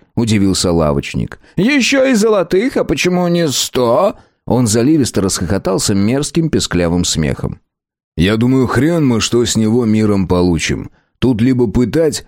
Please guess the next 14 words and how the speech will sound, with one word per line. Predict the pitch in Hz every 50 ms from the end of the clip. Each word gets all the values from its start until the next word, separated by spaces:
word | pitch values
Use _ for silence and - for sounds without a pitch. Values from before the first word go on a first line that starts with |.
| _ _ _
либо | 78 90 107 113 113 110
просто | 90 117 131 131 117 - 110 101
самим | - - 107 104 107 113 117 110
забрать, | 104 92 107 104 98 98 104 107 104
что | - - - 98 87
сможем | - 101 104 107 95 98 101 95
унести. | 95 92 90 87 - - - 76 71 64 - - _ _ _ _
Других | 92 107 123 127 120 113 131 131 - -
вариантов | 110 104 95 98 98 101 101 95 - 95 - -
не | 98 95 95
вижу», | 92 87 82 76 69 65 62 52 - - _ _ _
честно | - - 139 156 156 - 170 151
признался | 139 135 101 85 104 95 87 - - 98
Тузик. | - - 87 76 65 60 - - -